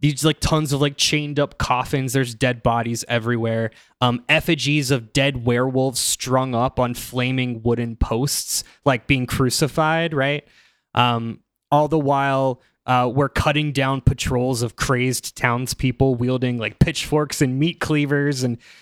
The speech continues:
shouting and yelling, ro-, rolling torches. I mean, it's like if, you know, again, the, the, the mobs of Dracula, of the story of Dracula, were, like, also just insane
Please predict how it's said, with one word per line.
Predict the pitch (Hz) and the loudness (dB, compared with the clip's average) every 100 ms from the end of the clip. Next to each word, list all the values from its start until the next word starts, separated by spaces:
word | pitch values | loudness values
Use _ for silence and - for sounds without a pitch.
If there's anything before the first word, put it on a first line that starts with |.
| - | -2
shouting | - 165 143 147 143 139 131 - | 0 4 2 2 0 -2 -4 -6
and | 147 | -2
yelling, | 131 139 131 131 | 0 2 0 -4
ro-, | 120 135 - | -2 -2 0
rolling | 127 131 131 | 0 0 0
torches. | 120 139 127 131 | -2 -2 0 0
I | 139 | 0
mean, | 135 | 0
it's | 131 | 0
like | 143 127 | -2 0
if, | 131 - | -4 -2
you | 135 | -2
know, | 117 113 - _ _ - | 0 -2 -8 _ _ -2
again, | 135 127 | 0 2
the, | 123 135 | 2 0
the, | 123 139 131 - | 2 0 0 0
the | 135 | 0
mobs | 147 147 151 131 | 2 2 0 0
of | 139 127 117 | -2 -2 -2
Dracula, | 131 139 143 139 123 120 117 | -2 0 0 0 0 0 0
of | 113 117 | -2 -2
the | 127 123 | 0 -2
story | - - 143 139 | -4 -2 0 2
of | 127 | 0
Dracula, | 123 131 131 127 120 120 | 2 0 0 0 0 0
were, | 117 117 113 | 0 -2 -2
like, | 120 107 - - _ _ - | -2 -4 -6 -16 _ _ -2
also | 123 120 131 117 | 0 2 2 2
just | 117 120 - - | 0 -2 -2 -4
insane | 135 120 117 117 104 147 - | -2 -2 0 0 2 0 -2